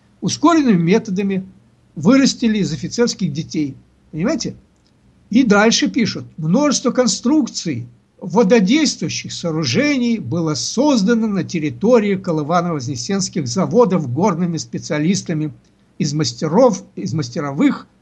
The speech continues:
солдат и крестьян. А с-, как говорится, э, как, э, шутят, э, эти юмористы, все встают, громкие аплодисменты и продолжительные.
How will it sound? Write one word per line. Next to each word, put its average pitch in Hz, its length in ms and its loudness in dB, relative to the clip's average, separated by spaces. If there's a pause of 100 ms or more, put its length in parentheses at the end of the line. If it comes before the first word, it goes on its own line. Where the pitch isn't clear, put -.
солдат 175 520 -2
и 185 40 -2
крестьян. 151 640 -6 (1600)
А - 60 -16
с-, - 140 -16 (580)
как 175 200 2
говорится, 196 600 2 (960)
э, - 280 -6
как, - 380 -4
э, 170 320 -2
шутят, - 460 2
э, 180 100 -6 (1120)
эти 147 580 -10
юмористы, 196 720 4 (840)
все 233 160 2
встают, 226 600 2
громкие 196 520 2
аплодисменты 175 1000 -2 (140)
и - 60 -12
продолжительные. 151 800 -2